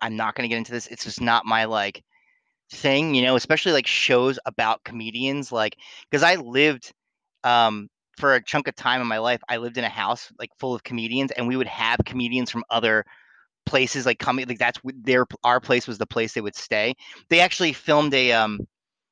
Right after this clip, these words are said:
a Vice comedy special in our garage after I moved out, but, like, you can see all my posters in the garage, like, still up there, like, my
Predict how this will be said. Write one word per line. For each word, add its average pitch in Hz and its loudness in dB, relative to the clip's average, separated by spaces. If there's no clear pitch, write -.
a 127 2
Vice 127 0
comedy 131 2
special 117 -2
in 120 -4
our 110 2
garage 107 2
after 151 4
I 131 2
moved 131 0
out, 120 2
but, 139 -6
like, 135 -2
you 147 -10
can 151 -8
see 175 0
all 151 8
my 135 4
posters 131 -2
in 139 -6
the 135 -2
garage, 120 2
like, 117 -2
still 127 -4
up 113 -4
there, 139 2
like, 117 0
my 113 -2